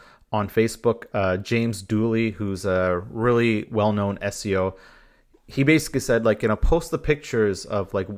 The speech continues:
you know, where you like to work from." He's like, "You know, we're, we're blessed that, you know, we can do this S E O work from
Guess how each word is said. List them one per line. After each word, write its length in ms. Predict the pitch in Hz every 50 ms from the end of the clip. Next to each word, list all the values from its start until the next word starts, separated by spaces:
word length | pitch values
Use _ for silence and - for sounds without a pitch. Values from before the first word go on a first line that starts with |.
| - -
you 80 | 123
know, 60 | 110 98
where 200 | 92 101 120 143
you 160 | 135 135 131
like 220 | 110 113 113 113
to 80 | - 104
work 240 | 90 92 98 101 -
from." 240 | - - 80 80 -
He's 180 | - 90 85 -
like, 140 | 92 - -
"You 40 |
know, 100 | 92 92
we're, 340 | 95 110 123 127 123 123 123 - - - _ _ _ -
we're 120 | 120 131
blessed 460 | 110 104 110 110 113 120 - - -
that, 260 | - 101 95 - - -
you 100 | 110 101
know, 60 | 95
we 100 | 90 101
can 160 | 95 - 101 95
do 140 | 117 120
this 200 | 113 110 107 - - -
S 220 | 104 104 - -
E 60 | 117 107
O 40 |
work 280 | 104 98 95 95 95 -
from 180 | - - 92